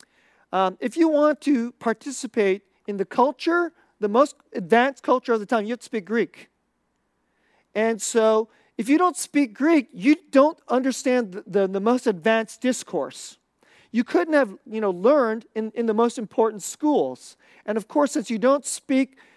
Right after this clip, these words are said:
the most important language of the most dominant time of the, you can't get the better jobs and so forth.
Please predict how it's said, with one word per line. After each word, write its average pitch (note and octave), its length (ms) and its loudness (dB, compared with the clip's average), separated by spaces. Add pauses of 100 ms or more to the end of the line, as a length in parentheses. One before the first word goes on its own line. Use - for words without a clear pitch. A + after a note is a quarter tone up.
(180)
the G#3+ 80 0
most A#3+ 240 2
important A#3 420 0
language A#3 520 0
of G#3 160 -2
the G3+ 80 0
most G#3 280 -2
dominant A3+ 680 -2
time D4 300 0
of G3+ 280 -2
the, - 80 -12
you A3+ 140 -4
can't A#3+ 320 -2
get A#3+ 120 -8
the A3 60 -6
better G3+ 260 2
jobs G3 380 0
and F3+ 100 -16
so A3+ 200 0
forth. C#3 300 -8